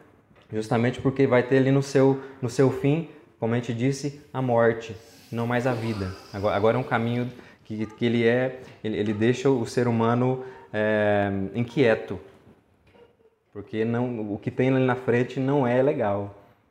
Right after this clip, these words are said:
não é bacana saber que o que nos espera é a morte, né? Então, os primeiros representantes aí, né, os cabeças da criação,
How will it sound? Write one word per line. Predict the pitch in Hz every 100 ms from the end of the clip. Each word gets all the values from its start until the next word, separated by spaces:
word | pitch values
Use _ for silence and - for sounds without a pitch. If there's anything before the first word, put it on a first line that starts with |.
| _ _ _
não | 104 113 107
é | 110 110
bacana | 117 113 117 113 127 120
saber | - 113 101 107 107 - - -
que | 107 107 107 104 107
o | 101
que | 123
nos | 123 117
espera | 117 - 107 110 - - - -
é |
a | 113
morte, | 110 104 98 - 95 - _ -
né? | 92 113 - - - -
Então, | 101 92 104 123 139 - - - _ _ _ -
os | -
primeiros | 101 110 113
representantes | 120 117 110 110 101 110 117 107
aí, | 110
né, | 117 110
os | 104
cabeças | - 101 104 120 - 104
da | 101
criação, | - 110 101 - 110